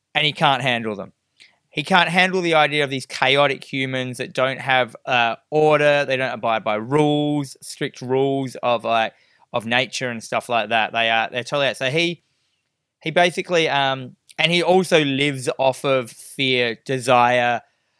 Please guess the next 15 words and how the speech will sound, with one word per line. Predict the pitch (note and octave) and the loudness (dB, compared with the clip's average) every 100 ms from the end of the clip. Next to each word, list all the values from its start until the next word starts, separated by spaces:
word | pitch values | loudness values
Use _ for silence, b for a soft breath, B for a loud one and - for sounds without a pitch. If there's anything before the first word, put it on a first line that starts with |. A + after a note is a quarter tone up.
| _ _ | _ _
um, | A#2 A2+ A2+ | -2 -2 -4
suffering | - D3 A#2+ C#3 B2+ A2 G#2+ | -2 0 0 0 -2 -4 -6
and | G#2+ | -6
stuff | A#2 - | -6 -6
like | A2+ | -6
that. | A2+ E2+ | -6 -4
So | C3+ | -2
he | E3+ G3+ | 0 0
sends | A3+ F3+ | -2 -2
his, | D#3 A#2+ | -4 0
uh, | A#2 A#2 | 0 0
his, | - A2+ A#2 | -4 -10 -10
his | B2 A2+ - | -8 -8 -6
troops | - F3 F3 - B2+ | -2 0 0 -4 -4
out, | G2+ C#3+ - | 0 -2 -4